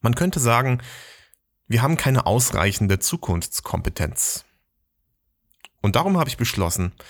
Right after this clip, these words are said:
diesen Podcast zu machen. Jetzt bin ich kein ausgesprochener Zukunftsexperte, auch wenn ich das Thema in den letzten Jahren reflektiert habe. Darum würde ich Sie und euch in Staffel eins mitnehmen auf eine Expedition rund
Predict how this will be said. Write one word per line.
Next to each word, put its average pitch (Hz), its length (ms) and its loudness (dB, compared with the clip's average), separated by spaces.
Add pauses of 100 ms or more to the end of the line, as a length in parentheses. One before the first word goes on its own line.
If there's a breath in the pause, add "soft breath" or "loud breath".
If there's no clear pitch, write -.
(460 loud breath)
diesen 117 200 2
Podcast - 480 -2
zu - 100 -2
machen. - 260 -4 (1900)
Jetzt 127 180 0
bin 175 100 2
ich 180 100 0
kein 127 160 2
ausgesprochener 120 680 0
Zukunftsexperte, - 1200 -2
auch 107 360 0
wenn 104 80 0
ich 104 60 -2
das 101 160 -2
Thema 120 260 4
in 101 100 2
den 95 100 2
letzten 98 320 0
Jahren 90 240 2
reflektiert 101 720 -4
habe. 135 340 0 (840 loud breath)
Darum 156 260 2
würde 131 140 2
ich 107 100 0
Sie 160 180 2
und - 300 -2
euch 117 240 2
in 120 160 0
Staffel - 340 -2
eins 110 320 0
mitnehmen 87 460 0
auf - 200 -8
eine 110 200 0
Expedition 123 880 -2 (140)
rund 117 460 -2